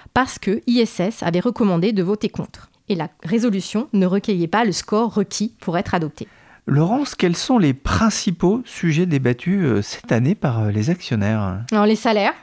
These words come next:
Speaker 1: avant tout. Est-ce que telle rémunération est conforme à la politique de rémunération qui a été votée l'an dernier ou pas ? Est-ce que cette rémunération n'est pas trop élevée ?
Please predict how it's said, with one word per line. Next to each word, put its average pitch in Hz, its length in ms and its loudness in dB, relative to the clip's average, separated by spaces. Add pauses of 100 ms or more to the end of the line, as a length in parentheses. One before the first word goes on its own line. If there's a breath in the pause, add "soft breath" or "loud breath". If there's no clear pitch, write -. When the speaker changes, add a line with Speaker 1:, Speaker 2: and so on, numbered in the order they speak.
(120)
Speaker 1:
avant 196 240 2
tout. - 240 -4 (160)
Est-ce 190 160 0
que 214 80 0
telle 202 240 2
rémunération 190 640 2
est 190 120 0
conforme 214 600 2
à 175 60 2
la 165 100 0
politique 196 500 -2
de 185 80 2
rémunération 185 800 2
qui 196 100 -2
a 180 40 2
été 175 180 -2
votée 175 300 0
l'an 175 160 2
dernier 180 500 0
ou 202 80 -2
pas ? 180 380 -2 (400 loud breath)
Est-ce - 160 0
que 262 100 2
cette 240 200 0
rémunération 233 640 2
n'est 214 100 2
pas 196 140 0
trop - 200 -4
élevée ? 190 360 -2